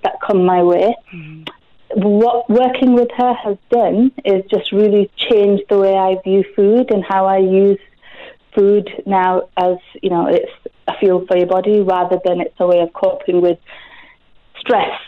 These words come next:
Speaker 1: that happens in your daily life.
Speaker 2: Mm-hmm.
Speaker 1: Um, so yeah, that's, that's the biggest change for me is now when something happens in, in life, whether it's a stressful day at work or something in a personal relationship, I don't automatically turn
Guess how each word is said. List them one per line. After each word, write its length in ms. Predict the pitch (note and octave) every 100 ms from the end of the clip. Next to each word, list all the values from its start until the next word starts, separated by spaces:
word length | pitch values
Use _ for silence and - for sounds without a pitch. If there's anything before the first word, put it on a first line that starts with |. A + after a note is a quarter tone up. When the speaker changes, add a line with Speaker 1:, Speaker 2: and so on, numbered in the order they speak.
| -
Speaker 1:
that 80 | F#3
happens 460 | F#3 - F#3+ E3+
in 120 | F3+ F3
your 80 | F3
daily 280 | F3+ F3
life. 380 | F3 F#3+ C#4 - - -
Speaker 2:
Mm-hmm. 440 | E3+ D#3+ D#3 D#3 D#3 _ -
Speaker 1:
Um, 300 | F#3 F3+ F3+ -
so 100 | G3+
yeah, 240 | G3+ F3+
that's, 220 | F3+ F#3 -
that's 220 | G#3 - -
the 60 | F#3+
biggest 480 | G#3+ G#3+ G#3 - -
change 360 | G#3 G3 F#3 -
for 100 | G3
me 300 | G3+ G3+ F#3
is 120 | F3 G3
now 240 | G3 F#3+
when 140 | F#3+ F#3+
something 280 | G3 F#3 G3
happens 560 | - F#3+ - G3 F#3+ F#3
in, 300 | F3+ F3+ F3+ -
in 240 | F3 F3
life, 280 | F#3 F#3 F3+ -
whether 240 | F3 B3+
it's 220 | C4 - _ - - - -
a 80 |
stressful 420 | - F#3+ - F#3+ F#3+
day 120 | F3
at 100 | -
work 400 | C4+ B3+ B3 A3+ -
or 140 | F3+ -
something 300 | F3+ F3+ F3+
in 100 | F3+
a 60 |
personal 600 | F3+ G#3 G#3 - F#3 F3+ -
relationship, 840 | F3+ F#3 G#3+ A#3+ - B3 - B3 - - - - _ -
I 60 | G#3
don't 200 | G#3 -
automatically 680 | F#3+ - G3 F#3 - -
turn 300 | F#3+ G3 F#3